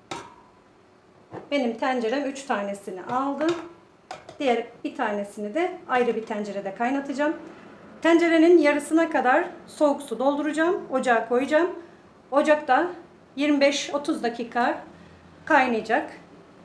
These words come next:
Ee, kaynadıktan sonra altını kapatacağım. Hiçbir şekilde tencereye dokunmayacağım. Kavanozu koyduğum su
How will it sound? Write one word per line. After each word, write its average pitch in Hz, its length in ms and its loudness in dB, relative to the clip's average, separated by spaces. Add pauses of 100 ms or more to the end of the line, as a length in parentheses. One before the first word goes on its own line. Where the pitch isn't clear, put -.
(580)
Ee, 208 180 -4
kaynadıktan 311 520 6
sonra 254 300 4
altını 285 320 2
kapatacağım. 302 560 2
Hiçbir 320 220 0
şekilde 226 420 -4
tencereye 269 460 0
dokunmayacağım. 190 640 -8 (2500)
Kavanozu 254 520 0
koyduğum 233 460 2
su - 300 -4